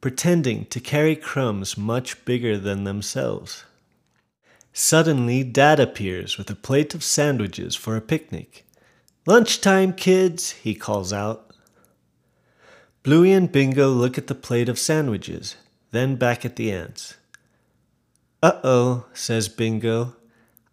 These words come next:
"I think we're having a picnic on their road." Bluey agrees. "We can't have a picnic on their road, that's not fair."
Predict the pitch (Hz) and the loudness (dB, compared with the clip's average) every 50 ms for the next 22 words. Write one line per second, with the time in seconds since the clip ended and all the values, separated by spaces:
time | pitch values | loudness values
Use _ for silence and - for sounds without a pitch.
0 | - 151 175 - - 165 135 - 127 117 117 127 135 135 143 139 135 127 131 - | -2 -2 -2 0 0 -2 0 2 2 2 4 4 2 2 2 2 0 0 0 -2
1 | 131 127 - - 131 135 127 131 131 131 131 139 147 151 151 151 156 165 175 180 | -4 -4 -4 -4 -4 -4 -4 -2 -2 0 0 2 2 2 2 4 4 6 6 6
2 | 175 135 104 104 - 117 - - - - _ _ _ _ _ _ _ _ _ _ | 6 4 2 0 -4 -10 -16 -20 -20 -20 _ _ _ _ _ _ _ _ _ _
3 | _ _ _ _ _ _ _ _ _ _ _ _ _ _ _ _ _ _ - - | _ _ _ _ _ _ _ _ _ _ _ _ _ _ _ _ _ _ -4 0
4 | 123 143 151 147 127 113 110 104 92 104 117 120 120 104 92 92 - - - - | 4 4 6 6 6 4 4 2 0 0 0 0 0 -2 -4 -8 -10 -12 -14 -16
5 | _ _ _ _ _ _ _ _ _ _ - 196 196 - 214 185 151 139 - 151 | _ _ _ _ _ _ _ _ _ _ -6 -6 -2 2 2 4 4 2 0 -2
6 | 147 131 135 - - 160 156 - - 131 127 - 131 131 127 123 120 117 113 127 | -2 -2 -2 -2 -2 -4 -4 -4 -8 -8 -6 -2 -2 0 0 0 0 0 0 0
7 | 147 151 139 123 123 - - - 143 - - - - 131 123 120 120 - - - | 2 2 0 0 -2 -4 -4 -6 -4 -4 -4 -6 -2 -2 -2 -2 -2 -4 -10 -18
8 | - - 190 190 185 139 101 95 107 120 | -10 -4 -2 0 0 0 -2 -4 -8 -12